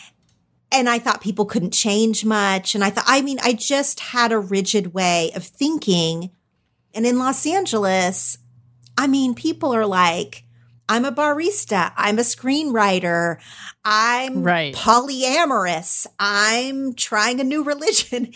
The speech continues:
Speaker 1: <laughs> And, like, truly, you're literally just like, "Okay, I mean, whatever." And
Speaker 2: Uh-huh.
Speaker 1: it,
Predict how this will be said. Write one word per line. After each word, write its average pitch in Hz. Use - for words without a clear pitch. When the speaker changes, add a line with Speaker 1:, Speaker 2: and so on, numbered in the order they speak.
Speaker 1:
<laughs> -
And, 302
like, 311
truly, 320
you're 294
literally 262
just 233
like, 262
"Okay, 277
I 226
mean, 233
whatever." 196
And 277
Speaker 2:
Uh-huh. 262
Speaker 1:
it, 381